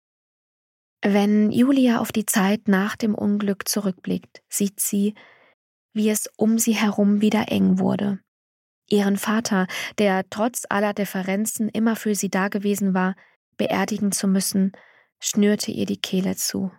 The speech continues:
Und plötzlich gab es nur noch ihre Familie und die Firma, wie früher.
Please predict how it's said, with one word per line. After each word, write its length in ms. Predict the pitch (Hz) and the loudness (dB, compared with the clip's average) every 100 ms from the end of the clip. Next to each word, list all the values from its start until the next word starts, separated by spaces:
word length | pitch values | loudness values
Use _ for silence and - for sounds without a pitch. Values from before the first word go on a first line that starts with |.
| _ _ _ _ _ _ _ - | _ _ _ _ _ _ _ -6
Und 180 | 202 190 | -4 -2
plötzlich 540 | - 208 - 202 196 - - - | 0 -2 0 -2 -2 -6 -20 -12
gab 200 | - 202 | -4 -2
es 280 | 208 196 - - - | 0 -2 -4 -12 -14
nur 380 | - 202 220 247 | -2 2 4 4
noch 220 | 247 240 | 2 0
ihre 280 | - 190 185 | -2 -4 -4
Familie 680 | 180 185 185 196 202 208 208 _ _ _ _ | -4 -2 0 0 -2 -2 -4 _ _ _ _
und 480 | - 185 190 190 - _ - | -4 0 0 -2 -8 _ -10
die 80 | 214 | -8
Firma, 640 | - - 180 170 170 190 - _ _ _ _ | -8 -4 -2 -2 -2 -4 -6 _ _ _ _
wie 440 | 185 185 185 196 - _ _ _ _ | -6 -2 0 0 -4 _ _ _ _
früher. 680 | - - 196 185 185 196 | -20 -6 -4 -2 -2 -4